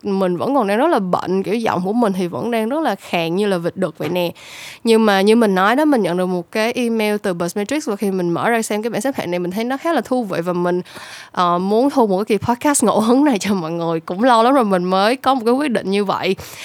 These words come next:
Ờm, tại vì những cái kỳ podcast của mình thời gian gần đây thì đều được lên kế hoạch từ trước hết rồi. Nhưng mà, yeah, um, thì đó là cái thông tin về hai cái workshop mà mình sắp tổ chức vào cuối tháng. Thì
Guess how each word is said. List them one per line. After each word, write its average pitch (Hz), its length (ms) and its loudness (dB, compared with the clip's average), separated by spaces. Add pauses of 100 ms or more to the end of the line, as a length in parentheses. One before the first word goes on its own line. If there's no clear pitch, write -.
(220)
Ờm, 180 360 4
tại 170 200 2
vì 180 120 0
những 180 160 0
cái 254 120 -4
kỳ 226 100 0
podcast 262 460 0
của 185 100 0
mình 180 460 0 (140)
thời 180 200 2
gian 202 160 0
gần 180 100 0
đây 196 220 0
thì 180 120 0
đều 175 220 0
được 175 160 -2
lên 208 160 2
kế 240 80 -2
hoạch 262 220 0
từ 175 120 -4
trước 262 200 0
hết 311 120 2
rồi. 165 300 2 (400)
Nhưng 208 220 4
mà, 180 340 4
yeah, 277 260 6 (500)
um, 226 380 4 (240)
thì 214 160 4
đó 220 180 4
là 294 160 4
cái 233 340 2
thông 269 220 4
tin 269 300 4
về 196 420 4
hai 240 180 -2
cái 302 140 2
workshop 247 640 2
mà 240 120 -2
mình 190 120 -6
sắp 262 180 -6
tổ - 120 -6
chức 330 260 -8
vào 214 120 -4
cuối 247 240 -4
tháng. 247 440 -2
Thì 220 240 0